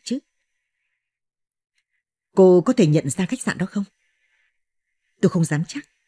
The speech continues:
Tôi không nghĩ là có thể. À vẫn không ngẩng mặt lên. Gia Si càng nghi ngờ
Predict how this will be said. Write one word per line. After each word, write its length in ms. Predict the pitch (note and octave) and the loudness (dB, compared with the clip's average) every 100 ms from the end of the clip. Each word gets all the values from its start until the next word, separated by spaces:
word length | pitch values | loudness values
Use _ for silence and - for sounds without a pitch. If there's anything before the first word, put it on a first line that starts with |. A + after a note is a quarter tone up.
| _ _ | _ _
Tôi 80 | A3+ | -2
không 160 | A3+ G3 | 0 0
nghĩ 120 | F#3+ | -2
là 120 | C#4 - | -6 -8
có 80 | A#3+ | -8
thể. 200 | G#3 B2+ _ _ _ _ _ _ _ _ _ _ _ _ _ _ _ | -8 -8 _ _ _ _ _ _ _ _ _ _ _ _ _ _ _
À 180 | E3+ C#3+ | -4 -2
vẫn 140 | - | -4
không 280 | A#3+ B3+ A#3 | -4 -2 0
ngẩng 240 | F3 C3+ B2+ | 2 0 -4
mặt 100 | C3+ | -6
lên. 220 | E3 G3+ F#3 _ _ | -4 -4 -6 _ _
Gia 160 | C#3+ F3+ | 0 0
Si 220 | - F#3 - | 0 -6 -4
càng 220 | F3 C#3+ B2 | -4 -4 -2
nghi 180 | E3+ F3+ | 0 2
ngờ 220 | E3 | 2